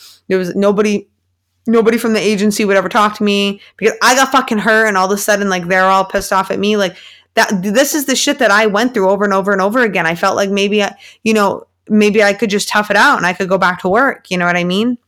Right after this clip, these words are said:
But, like, even as I'm sitting here right now, my back is, my back is so messed up that, like,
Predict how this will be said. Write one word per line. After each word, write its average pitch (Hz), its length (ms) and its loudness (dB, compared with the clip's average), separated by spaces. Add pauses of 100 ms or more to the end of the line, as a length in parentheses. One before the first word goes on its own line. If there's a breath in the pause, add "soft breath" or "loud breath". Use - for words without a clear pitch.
(680)
But, 226 240 0
like, 202 240 0
even 220 260 -2
as 208 220 0
I'm 202 100 -2
sitting 214 360 -2
here 214 140 0
right 190 200 -2
now, 233 280 -2 (460 loud breath)
my 226 160 2
back 233 320 2
is, 220 240 -2
my 202 200 0
back 208 260 0
is 196 120 -4
so 185 300 -2
messed 185 320 -2
up 247 280 -2
that, 185 200 0
like, 175 240 -4